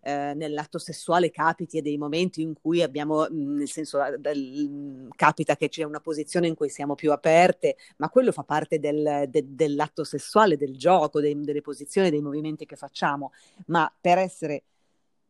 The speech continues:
se dobbiamo parlare davvero di piacere, di orgasmo, sicuramente la chiusura del, del, ehm, delle gambe consente una frizione, uno sfregamento più, eh, diretto del clitoride contro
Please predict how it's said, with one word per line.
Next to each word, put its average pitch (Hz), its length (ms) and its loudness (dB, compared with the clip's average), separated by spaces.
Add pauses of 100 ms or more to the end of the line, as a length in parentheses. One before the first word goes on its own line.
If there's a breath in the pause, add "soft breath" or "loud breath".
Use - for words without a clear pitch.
(420)
se - 100 -16
dobbiamo 180 280 0
parlare 185 260 6
davvero 170 300 0
di 147 120 -8
piacere, 156 500 2
di 156 100 0
orgasmo, 175 520 2
sicuramente 165 920 -4 (140)
la 175 360 2
chiusura 175 680 2
del, 143 480 0
del, 143 320 2
ehm, 135 800 -2 (320)
delle 156 300 6
gambe 175 720 4
consente 160 720 -8
una 147 240 -4
frizione, 160 540 0
uno 143 140 -6
sfregamento 156 680 -4
più, 170 280 -4 (360 soft breath)
eh, 131 1000 0
diretto 156 920 4
del 143 200 -2
clitoride 156 560 -2
contro 147 760 -2